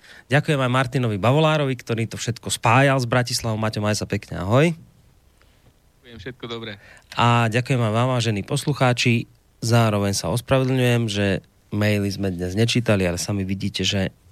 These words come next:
Speaker 1: v tejto chvíli Emil práve skončil tú tému a je devätnásť dvadsaťsedem.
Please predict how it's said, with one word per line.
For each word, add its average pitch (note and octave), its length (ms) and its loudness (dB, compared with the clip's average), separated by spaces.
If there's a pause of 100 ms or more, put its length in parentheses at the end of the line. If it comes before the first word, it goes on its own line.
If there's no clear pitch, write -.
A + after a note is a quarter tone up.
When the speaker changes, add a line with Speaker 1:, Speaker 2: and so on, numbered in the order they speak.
(140)
Speaker 1:
v - 240 -10
tejto B2+ 320 2
chvíli B2+ 320 0
Emil C3+ 320 2
práve A2 320 0
skončil A2+ 480 -4
tú G#2 160 -12
tému A#2 320 4
a G2+ 160 2
je F#2 80 -2
devätnásť G2+ 400 0
dvadsaťsedem. G2+ 720 0